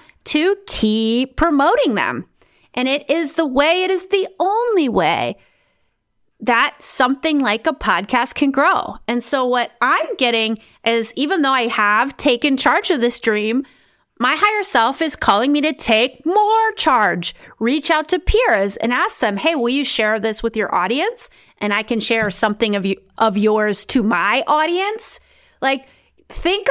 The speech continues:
of different ways. I'm getting called to think outside of the box and be creative about all the other ways that I can promote this podcast. And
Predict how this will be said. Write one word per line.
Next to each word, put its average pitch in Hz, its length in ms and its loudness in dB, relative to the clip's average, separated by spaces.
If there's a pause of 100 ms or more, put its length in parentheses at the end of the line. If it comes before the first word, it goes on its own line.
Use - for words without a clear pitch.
of 226 220 -2
different 294 420 2
ways. 247 340 0
I'm 220 120 -2
getting 285 200 0
called 247 300 0
to 208 140 -2
think 359 240 0
outside 370 360 2
of 349 60 -2
the 349 120 0
box 302 440 0
and 220 100 -2
be 311 140 -2
creative 330 480 -2
about 190 320 0
all 294 340 4
the 311 200 -2
other 240 260 0
ways 214 500 -2 (220)
that 233 100 -2
I 233 120 0
can 247 160 -2
promote 226 640 0
this 220 260 0
podcast. 247 880 0 (520)
And 240 400 0